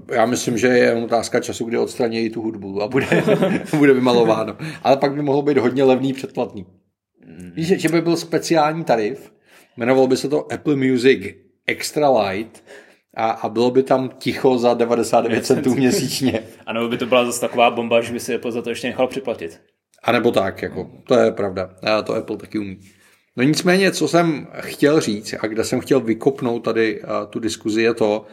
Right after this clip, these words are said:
Speaker 1: že mám pocit, že stejně jako v hardwareu, tak i v softwaru je víc a víc vidět to, že Appleu paradoxně chybějí lidi,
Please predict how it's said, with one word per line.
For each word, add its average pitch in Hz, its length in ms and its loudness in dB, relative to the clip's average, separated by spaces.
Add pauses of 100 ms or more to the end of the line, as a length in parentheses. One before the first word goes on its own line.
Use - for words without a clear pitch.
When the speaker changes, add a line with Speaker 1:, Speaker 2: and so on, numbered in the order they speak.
(500)
Speaker 1:
že 107 160 -4
mám 120 180 2
pocit, 127 460 2
že 123 200 2
stejně 123 480 0
jako 131 240 0
v 120 60 -6
hardwareu, 110 580 0
tak 107 240 -8
i 131 60 0
v - 100 -10
softwaru 120 540 -4
je 123 100 0
víc 120 440 -8
a - 80 -8
víc 123 300 -8
vidět 120 400 0
to, 110 340 0 (560)
že 127 240 0
Appleu 127 320 0
paradoxně 123 960 0
chybějí 127 460 0
lidi, 101 360 -4